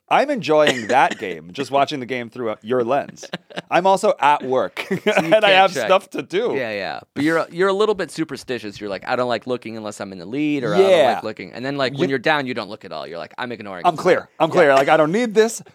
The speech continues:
Speaker 1: But there are definitely those times where you look and you're like, "Oh my God, it's the third quarter, and, like, Malcolm Brogdon has gotten me six point four <laughs> points."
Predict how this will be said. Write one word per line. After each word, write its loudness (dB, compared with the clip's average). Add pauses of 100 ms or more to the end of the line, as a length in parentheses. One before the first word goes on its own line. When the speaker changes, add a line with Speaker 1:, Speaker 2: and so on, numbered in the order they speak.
Speaker 1:
But 2
there 6
are 4
definitely 0
those 2
times 0
where -2
you -2
look 2
and 0
you're 2
like, 4
"Oh -2
my 0
God, 2
it's -14
the -14
third 0
quarter, 2
and, -4
like, -4
Malcolm -2
Brogdon -2
has -8
gotten -6
me -14
six -8
point -4
four -2
<laughs> -4
points." -6